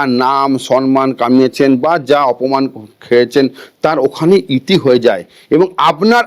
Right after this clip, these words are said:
আত্মা ওখান থেকে, আপনার শরীর থেকে মুক্তি পেয়ে নতুন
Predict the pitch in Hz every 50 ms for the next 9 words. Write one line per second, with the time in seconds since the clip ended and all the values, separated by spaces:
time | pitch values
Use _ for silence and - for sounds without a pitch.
0 | - - 175 175 - _ _ 226 190 170 160 - - 180 170 156 147 165 147 165
1 | 151 131 135 135 131 151 160 156 147 - - - 139 151 156 151 - - 156 135
2 | 143 139 117 120 139 135 - - - 135 135 135 143 135 123 104 - - - _
3 | _ - 104 123 139 135 143 - 185 180